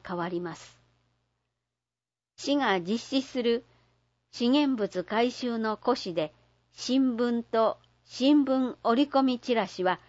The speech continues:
分けて回収していましたが、四月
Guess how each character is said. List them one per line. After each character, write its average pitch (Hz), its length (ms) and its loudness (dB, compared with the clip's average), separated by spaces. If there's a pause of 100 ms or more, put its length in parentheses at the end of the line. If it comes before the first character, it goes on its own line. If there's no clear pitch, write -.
(440)
分 285 180 8
け 262 120 0
て 240 180 0
回 226 260 2
収 220 280 -2
し - 80 -12
て - 100 -4
い 208 140 -2
ま 196 140 0
し - 100 -16
た 160 160 -4
が、 165 180 -8 (640)
四 226 180 -2
月 277 400 2